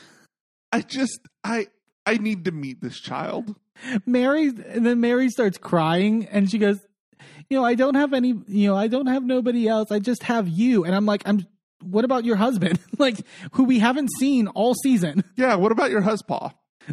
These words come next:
Speaker 1: <laughs> Husband. And then Robert
Speaker 2: Gres-,
Speaker 1: just
Speaker 2: Gran-, Granbind? I mean, which one's better? 'Cause grandpa and husband, you gotta kinda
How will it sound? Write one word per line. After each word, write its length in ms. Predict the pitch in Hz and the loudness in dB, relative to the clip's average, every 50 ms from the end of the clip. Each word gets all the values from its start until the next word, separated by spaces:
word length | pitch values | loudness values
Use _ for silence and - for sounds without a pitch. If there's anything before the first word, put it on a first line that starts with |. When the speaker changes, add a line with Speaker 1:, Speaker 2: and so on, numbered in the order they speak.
| - - - - | -14 -12 -14 -16
Speaker 1:
<laughs> 680 | - - - - - - - _ _ _ _ _ - | -18 -20 -20 -20 -20 -20 -20 _ _ _ _ _ -8
Husband. 500 | 220 165 - - - - - - 240 226 - - 214 - - 247 - - 226 - - 254 226 - _ _ _ _ _ _ _ _ - - - - - - 185 180 175 156 - - | -8 -8 -8 -10 -18 -20 -14 -10 -10 -10 -8 -8 -6 -4 -4 -4 -4 -4 -8 -8 -6 -8 -8 -8 _ _ _ _ _ _ _ _ -20 -20 -20 -20 -20 -18 -18 -16 -16 -18 -8 -6
And 140 | - 294 311 | -4 -2 -2
then 180 | 330 330 311 285 | -2 -2 0 0
Robert 340 | 294 302 359 403 415 415 | 0 0 0 2 2 2
Speaker 2:
Gres-, 260 | 381 175 320 359 392 208 | 4 4 4 4 2 0
Speaker 1:
just 100 | 208 - _ 185 170 151 | -6 -14 _ -20 -16 -10
Speaker 2:
Gran-, 320 | 139 160 180 185 190 - - _ - | -6 -4 -4 -4 -4 -8 -12 _ -10
Granbind? 800 | 156 156 165 170 190 208 220 208 - 381 427 440 403 - - _ _ _ _ - - - | -4 -4 -2 -2 -2 -4 -4 -4 -4 -4 -4 -8 -14 -20 -20 _ _ _ _ -20 -14 -10
I 40 | 190 | -4
mean, 180 | 180 190 196 190 196 190 | -2 -2 0 0 -2 -2
which 220 | 185 185 202 202 - | 0 -2 -2 -2 -2
one's 260 | 220 196 190 180 202 | -2 -2 -2 -2 -2
better? 420 | - 156 143 131 131 151 - - _ - | -2 0 0 0 -2 -4 -4 -6 _ -2
'Cause 200 | - 175 165 240 208 170 - - 196 185 165 147 143 | -2 0 0 -2 -4 -8 -16 -20 -18 -18 -18 -12 -6
grandpa 520 | 156 - 185 190 190 185 196 185 175 165 | -2 -2 0 0 0 0 0 0 2 0
and 120 | 147 139 - | 0 -2 -2
husband, 520 | 131 143 135 131 - 135 123 123 123 123 | -2 -4 -4 -4 -6 -6 -6 -6 -8 -12
you 80 | 135 - | -12 -8
gotta 220 | 156 147 139 135 | -6 -4 -4 -4
kinda 420 | 127 135 139 131 123 123 120 117 | -6 -6 -6 -6 -4 -6 -6 -8